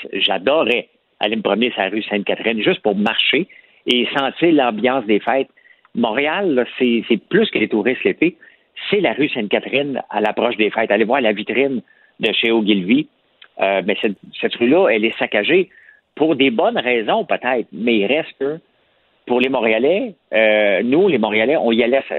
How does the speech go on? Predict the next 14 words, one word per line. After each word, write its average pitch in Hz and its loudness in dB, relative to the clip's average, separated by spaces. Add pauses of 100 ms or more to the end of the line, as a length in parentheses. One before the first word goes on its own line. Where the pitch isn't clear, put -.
sur - -6
la 95 2
rue 101 -2
Sainte-Catherine. 104 0
La 113 2
réalité, 120 0 (400)
c'est - -2
que - -2
la 107 0
ville 165 2
n'a 123 2
pas 123 0
une 104 -6
scène. 98 -4